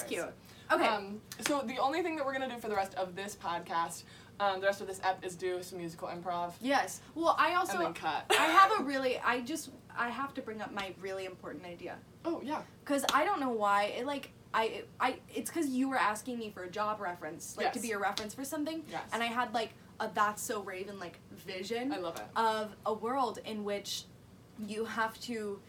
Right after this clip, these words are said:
Speaker 1: in order to get into a new relationship, you have to get your ex's reference. I think it would be good in many ways, 'cause it encourages you to be a good partner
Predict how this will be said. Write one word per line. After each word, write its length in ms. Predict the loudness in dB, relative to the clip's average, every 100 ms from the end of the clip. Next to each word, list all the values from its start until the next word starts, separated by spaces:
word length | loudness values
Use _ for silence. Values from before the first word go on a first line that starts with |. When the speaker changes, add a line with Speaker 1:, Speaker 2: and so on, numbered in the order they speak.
| -12
Speaker 1:
in 140 | -6 -2
order 200 | 0 0
to 80 |
get 140 | -2 -4
into 240 | -6 -8
a 60 | -8
new 240 | -6 -6
relationship, 760 | -4 -4 -6 -6 -6 -6 -6 -10 -14
you 180 | -6 -2
have 280 | 0 0 -2
to 160 | -6 -8 -10 -10
get 300 | -6 -6 -8
your 260 | -10 -10 -6
ex's 540 | -8 -8 -8 -8 -6
reference. 680 | -6 -8 -8 -14 -12 -12 -12 -14 -20 -20 -20 -20 -20 -18 -2
I 120 | 0
think 220 | 2 0
it 80 | -2
would 120 | -2
be 120 | -2 0
good 200 | 0 0
in 120 | -2
many 180 | -2 -2
ways, 240 | -2 -2
'cause 180 | -4 -6
it 60 |
encourages 560 | -6 -4 -2 -2 -2 -6
you 80 | -6
to 60 | -4
be 140 | -4
a 40 |
good 320 | -2 -2 -2 -4
partner 520 | -4 -4 -6 -10